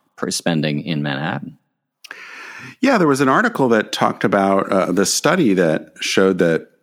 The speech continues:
Speaker 2: New York City workers are spending on average four thousand six hundred and sixty-one dollars less per year,
Speaker 1: Huge.
Speaker 2: uh,
Speaker 1: Huge.
Speaker 2: near their offices. Now, obviously,
Speaker 1: Mm-hmm.
Speaker 2: New York City is a very expensive place,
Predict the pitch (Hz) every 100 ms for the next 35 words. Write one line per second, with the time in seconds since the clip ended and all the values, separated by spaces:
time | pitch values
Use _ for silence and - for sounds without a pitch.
0 | - - 131 120 - 123 113 98 95 101
1 | 90 - 87 - - 104 95 85 87 98
2 | 104 87 - - 117 123 107 101 98 95
3 | - - - 143 139 139 147 - - -
4 | 170 - 170 147 131 113 110 90 95 95
5 | 98 - - - 95 87 85 113 120 73
6 | 71 73 _ _ 117 123 - - - 85
7 | 85 85 82 82 - _ _ 98 95 104
8 | 110 113 101 95 90 117 - - 73 58
9 | - 87 85 85 78 78 76 71 - 80
10 | 69 69 69 67 - 71 - - - -
11 | - - -